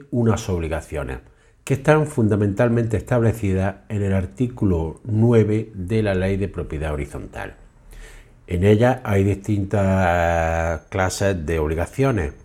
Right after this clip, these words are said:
unas de carácter de dejar hacer y de conservación, otras de contribución,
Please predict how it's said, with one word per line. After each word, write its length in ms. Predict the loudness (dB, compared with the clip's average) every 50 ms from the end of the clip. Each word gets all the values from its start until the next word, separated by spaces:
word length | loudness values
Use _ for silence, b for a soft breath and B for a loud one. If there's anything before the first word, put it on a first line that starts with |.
| b b b b b b b b -8 -2
unas 420 | 0 2 2 2 0 -2 -4 -4
de 140 | -6 -6 -4
carácter 1040 | -4 -2 -2 -2 -4 -4 -6 -6 -4 -2 -2 -2 0 0 0 0 -2 -2 -4 -6 -8 -14 _ -10
de 160 | -6 -4 -2
dejar 260 | -2 -2 -2 -2 -2
hacer 400 | -2 -2 0 0 2 2 2 2
y 60 | 0
de 60 | 0 -2
conservación, 800 | -4 -4 -2 -2 0 0 0 0 2 2 4 4 4 2 -2 -4 -8 -8
otras 320 | -8 -6 -4 -4 -4 -4
de 100 | -4 -6
contribución, 960 | -4 -6 -6 -6 -4 -4 -4 -2 -2 -2 -2 2 4 4 6 4 2 -2